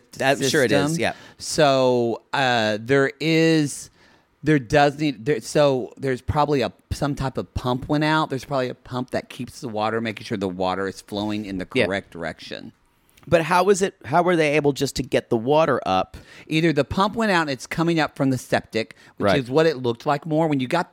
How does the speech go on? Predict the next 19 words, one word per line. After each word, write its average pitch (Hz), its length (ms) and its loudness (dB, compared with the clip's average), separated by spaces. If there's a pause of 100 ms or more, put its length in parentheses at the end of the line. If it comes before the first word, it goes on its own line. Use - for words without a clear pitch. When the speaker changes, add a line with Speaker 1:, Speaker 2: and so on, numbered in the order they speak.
(100)
Speaker 2:
that 107 200 -4
much 117 240 -8
water. 82 560 -2 (200)
Speaker 1:
Right. 95 160 2
Speaker 2:
That's 135 200 -2
just 139 160 -16
not 151 220 -4
a 110 60 -6
s-, - 260 -10 (100)
something 113 360 -4
stuck. 107 260 -4
It's 107 160 -4
water's 117 400 -4
coming 98 300 -8
up 82 160 -10
from 95 120 -8
your 87 120 -6
septic - 400 -10
tank. - 240 -10